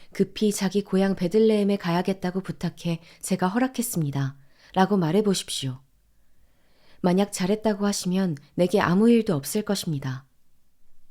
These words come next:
그러나 버럭 화를 내시면 왕이 나를 해치려고 작정하신 걸로 아십시오. 그러니 당신은 당신의 종에게 친절을 베풀어 주십시오.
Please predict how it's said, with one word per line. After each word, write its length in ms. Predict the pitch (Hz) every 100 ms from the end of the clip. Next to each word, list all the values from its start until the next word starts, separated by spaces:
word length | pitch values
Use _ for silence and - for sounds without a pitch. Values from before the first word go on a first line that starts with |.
| - - - -
그러나 480 | 190 190 202 180
버럭 420 | - 185 214 214 254
화를 220 | 269 254
내시면 540 | 214 - 170 180 160 - - -
왕이 260 | 180 202
나를 260 | 180 160 190
해치려고 600 | 233 - 233 202 196 190
작정하신 600 | 185 - 240 233 226 214
걸로 220 | 175 160
아십시오. 640 | 135 135 - - 147 143 139 _ _ _ - _ _ _ _ _ -
그러니 280 | - 196 202
당신은 640 | 202 160 - 190 196 165
당신의 400 | 160 196 196 233
종에게 460 | 226 190 185 180 185
친절을 480 | - 277 277 262 240
베풀어 360 | 165 - 214
주십시오. 680 | 202 180 - - - 151 139